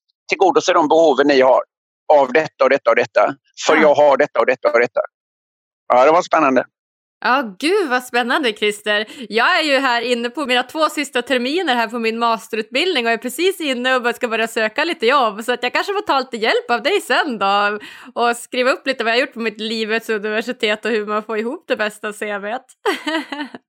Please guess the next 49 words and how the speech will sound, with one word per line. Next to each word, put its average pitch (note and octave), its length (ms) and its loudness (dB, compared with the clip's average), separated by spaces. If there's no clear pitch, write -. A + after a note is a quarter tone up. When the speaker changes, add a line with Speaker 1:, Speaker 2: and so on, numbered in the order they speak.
Speaker 1:
Det D3+ 100 -2
tycker - 260 -2
jag D#3+ 80 2
du E3 60 0
ska - 120 -2
göra. D3+ 160 4
Och C3 80 0
framförallt D#3 420 0
så C#3 60 -8
ska C#3+ 140 -4
du D3+ 80 -4
tänka C#3+ 440 2
att C#3 120 0
när D3 380 6
man D3 380 4
liksom D3+ 340 -4
söker D3+ 420 0
arbete B2+ 300 -2
är D#3 80 4
som D3+ 160 -2
vilket D3+ 300 -4
säljjobb A#2+ 560 0
som C#3 180 -2
helst. A2 180 0
Att - 120 -4
identifiera E3+ 800 0
kundens C3 560 -2
behov. B2+ 300 -4
Vad F#3 120 4
är E3 100 2
det D3 100 0
de D#3 140 4
har C#3 220 4
för C#3 80 0
behov? A#2+ 320 -4
V-, - 840 -18
varför D#3 320 0
ska D3+ 160 -4
de D#3 140 2
rekrytera? C#3+ 640 0
Vad D#3 140 4
är D#3 140 4
det C3 140 -4
för D3 100 0
rek-, C#3+ 280 -6
behov C#3 380 -4
av B2 340 2
liksom, C3 500 0
eh, C3 200 -2